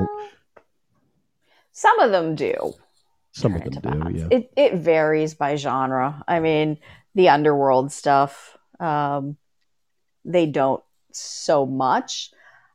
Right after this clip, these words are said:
Speaker 1: Um, but in Dracula Untold, that was a, that was a big part of it.
Speaker 2: I
Speaker 1: Um,
Speaker 2: see.
Speaker 1: I don't know if
Speaker 2: I
Speaker 1: you've
Speaker 2: see.
Speaker 1: seen that one, but anyway, it varies. And this one does hit all of the,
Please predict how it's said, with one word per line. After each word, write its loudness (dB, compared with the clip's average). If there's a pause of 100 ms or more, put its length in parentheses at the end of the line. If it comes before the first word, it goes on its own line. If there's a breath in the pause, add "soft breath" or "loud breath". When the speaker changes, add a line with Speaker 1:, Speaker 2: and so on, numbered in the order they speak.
(120)
Speaker 1:
Um, -2 (100)
but 4
in 2
Dracula -2
Untold, -2
that 0
was -4
a, -2
that 2
was -4
a -6
big -4
part -2
of -6
it. -4 (760)
Speaker 2:
I -4
Speaker 1:
Um, -4
Speaker 2:
see. -12 (280)
Speaker 1:
I -12
don't -12
know -14
if -12
Speaker 2:
I -6
Speaker 1:
you've -10
Speaker 2:
see. -10
Speaker 1:
seen -10
that -20
one, -18
but -2
anyway, 0 (140)
it 2
varies. 0 (480 soft breath)
And 0
this 4
one 2
does 4
hit -2
all 6
of 0
the, -2